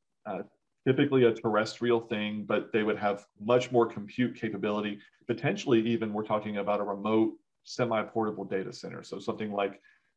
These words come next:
uh, combat communications troops in the military might carry with them, or a vessel, a Navy vessel that's underway. So they have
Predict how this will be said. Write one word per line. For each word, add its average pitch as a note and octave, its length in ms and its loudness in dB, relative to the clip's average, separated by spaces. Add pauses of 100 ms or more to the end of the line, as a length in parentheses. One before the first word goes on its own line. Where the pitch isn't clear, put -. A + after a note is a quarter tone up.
(160)
uh, F2+ 120 -6 (100)
combat G#2+ 380 0
communications G2+ 760 -6
troops - 520 -6
in G2 80 -12
the G2 60 -8
military F#2+ 420 -2
might F#2 260 -10
carry F2+ 240 -6
with F2+ 140 -10
them, F#2+ 300 -6 (100)
or G2 420 0 (380)
a G#2+ 60 -2
vessel, G#2 520 2
a G#2 40 -2
Navy G#2+ 300 0
vessel G2 300 0
that's G2 200 -4
underway. F#2 500 -6 (320)
So G#2 320 4
they G#2+ 140 4
have A2+ 260 2